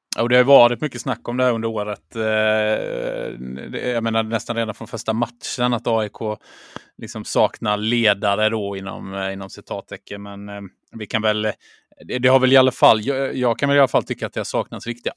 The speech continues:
A I K-profiler, eh, det här lite som Sebastian Larsson hade, eh, folk som liksom,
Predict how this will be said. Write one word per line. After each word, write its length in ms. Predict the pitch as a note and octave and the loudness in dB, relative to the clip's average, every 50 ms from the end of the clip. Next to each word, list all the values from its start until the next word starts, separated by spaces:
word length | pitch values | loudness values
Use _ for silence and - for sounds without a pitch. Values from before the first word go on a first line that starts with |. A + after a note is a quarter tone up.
| _ - | _ -4
A 280 | C#3 C3 A#2 G#2 G#2 | -2 0 0 0 -2
I 40 | G2+ | -4
K-profiler, 960 | - - G#2+ - - A2 - - - B2+ A2+ G#2 G#2 G#2 G#2+ A#2+ B2+ C3+ C3+ | -6 -8 -10 -10 -10 -14 -10 -4 -4 -4 -4 -4 -6 -4 -2 0 0 0 0
eh, 520 | C3 C3 C3 B2+ B2+ B2+ B2+ B2+ B2+ B2 | 0 0 2 4 4 4 4 4 2 2
det 100 | B2 B2+ | 0 0
här 200 | B2 C3 B2 G#2+ | 0 0 -2 -4
lite 240 | A2 A#2 G#2+ - G#2+ | -4 -6 -8 -8 -10
som 140 | - - A2 | -8 -8 -8
Sebastian 500 | - - G#2+ A2+ G#2 - - A#2 A2 A2+ | -6 -4 -4 -4 -4 -4 -4 -6 -4 -2
Larsson 440 | A2+ G#2+ G#2 F#2+ - - A2+ A2 A2+ | -2 0 -2 -2 -4 -6 -8 -6 -4
hade, 380 | C3 C3 B2 A#2 G#2+ G#2+ G2+ G2+ G2 _ _ _ _ - _ _ _ _ _ - - | -4 -4 -6 -4 -4 -2 -2 -2 -2 _ _ _ _ -20 _ _ _ _ _ -6 -4
eh, 220 | G#2 F2 F#2 F#2 F2 G2 - - - | -4 -4 -4 -6 -10 -14 -12 -6 -2
folk 240 | B2 A2+ G2+ - | -2 -2 -2 -4
som 160 | - - G#2 G#2 | -6 -8 -6 -6
liksom, 500 | G#2+ - - A2 G#2+ G#2 G#2 G2+ G2 | -8 -8 -10 -10 -10 -10 -12 -12 -14